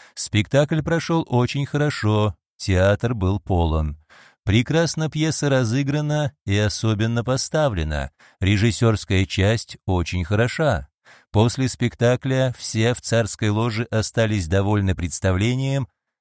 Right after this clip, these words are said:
а государь-император, уезжая, сказал мне, чтобы я передал всем артистам его благодарность и похвалу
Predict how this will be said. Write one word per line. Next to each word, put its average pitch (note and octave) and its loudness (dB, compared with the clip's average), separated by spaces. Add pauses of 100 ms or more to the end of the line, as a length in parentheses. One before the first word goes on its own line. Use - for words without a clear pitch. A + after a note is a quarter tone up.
(180)
а G#2+ 4
государь-император, D3+ 0
уезжая, C3 2
сказал B2+ 2
мне, C#3+ 0
чтобы B2+ 0
я B2 2
передал A#2+ 2
всем A2 0
артистам B2+ 0
его A#2 0
благодарность G#2+ 2
и A#2 0
похвалу G2 0